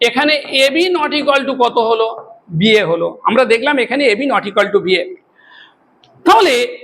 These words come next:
এবি ডিফাইন্ড হলো, বিএ ডিফাইন্ড হলো, কিন্তু এবি ম্যাট্রিক্স আর বিএ ম্যাট্রিক্স সমান হলো না। মানে, সবসময়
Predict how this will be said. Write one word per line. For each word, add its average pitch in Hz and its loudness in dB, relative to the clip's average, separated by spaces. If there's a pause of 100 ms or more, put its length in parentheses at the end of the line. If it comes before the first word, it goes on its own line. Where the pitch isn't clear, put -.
(540)
এবি 339 4
ডিফাইন্ড 254 0
হলো, 226 0 (340)
বিএ 453 6
ডিফাইন্ড 196 -2
হলো, 196 0 (260)
কিন্তু 330 2 (180)
এবি 359 2
ম্যাট্রিক্স 415 0
আর 339 4
বিএ 277 -2
ম্যাট্রিক্স 285 -4
সমান 233 4
হলো 190 2
না। 170 -2 (380)
মানে, 359 4 (140)
সবসময় 349 2